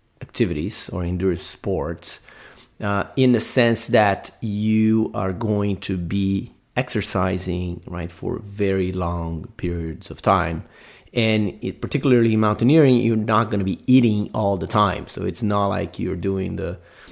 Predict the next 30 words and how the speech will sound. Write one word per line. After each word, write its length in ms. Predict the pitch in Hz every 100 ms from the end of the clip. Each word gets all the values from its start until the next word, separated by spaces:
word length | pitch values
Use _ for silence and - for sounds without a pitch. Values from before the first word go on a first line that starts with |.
| - -
Tour 220 | 147 113
de 60 | -
France, 580 | 135 123 120 120 - -
um, 460 | 123 113 113 104 -
on 120 | -
a 40 | -
bike 520 | 110 131 123 - - -
and 360 | - 113 110 107
you, 400 | 104 104 98 92
you 300 | - 98 95
grab 380 | 104 110 101 95
snacks 400 | - 101 95 -
along 300 | 98 98 98
the 60 | 92
way, 520 | 113 113 107 98 - - _ _ _ _ _ _
um, 720 | 101 95 92 90 87 101 110 135 _ _
high 240 | - 107
carb, 560 | 107 107 104 101 95 120 - -
you 80 | -
know, 140 | 101 104
snacks 580 | 107 107 101 92 - -
to 260 | - 98
just 280 | 92 95 -
fill 400 | - - 113 104
you 320 | 92 90 95 - _ _ -
while 600 | 104 104 104 101 98 95
you 320 | 101 98 98
are 480 | - 92 90 87 87
racing. 800 | - 107 101 107 - - 60 57 - _ -
Um, 480 | 95 87 87 85